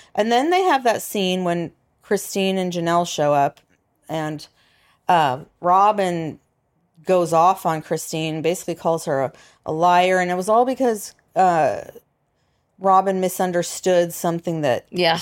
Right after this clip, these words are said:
Speaker 1: was said.
Speaker 2: <laughs>
Speaker 1: And it was this huge thing. And then she finally had to admit that, "Oh, I don't know where I got that idea. I don't, I, I don't know why, how I, why I thought she said that." But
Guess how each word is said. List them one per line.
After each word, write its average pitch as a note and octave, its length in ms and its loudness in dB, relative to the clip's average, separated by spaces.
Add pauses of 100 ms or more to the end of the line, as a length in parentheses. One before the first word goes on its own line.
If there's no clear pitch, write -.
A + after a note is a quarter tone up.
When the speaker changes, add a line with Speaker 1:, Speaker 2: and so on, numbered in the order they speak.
Speaker 1:
was F#3+ 180 2
said. G3+ 640 2
Speaker 2:
<laughs> A4 220 -4
Speaker 1:
And - 120 0
it - 20 0
was G#3+ 120 -2
this - 160 -2
huge C4 580 -2
thing. G#3+ 340 0
And G3 100 -2
then F3 140 0
she - 160 -6
finally F#3+ 380 -2
had F3+ 180 2
to F3 100 0
admit E3 460 -2
that, D#3 220 -2 (580)
"Oh, E3+ 500 4 (140)
I G#3+ 140 4
don't F#4+ 120 4
know G4 140 4
where F4 260 4
I D#4 60 2
got F3 240 2
that D#3+ 160 2
idea. D#3 520 0
I E3 120 4
don't, G#3+ 160 -2
I, - 140 -4 (760)
I A3 140 2
don't C#4+ 180 0
know C#4 360 4
why, F#3 280 2 (100)
how A3+ 360 2
I, G#3 180 4
why G3 360 2
I A#3 40 2
thought A3 260 0
she F#3+ 140 -8
said A3 320 -4
that." E3 380 0
But E3 240 -4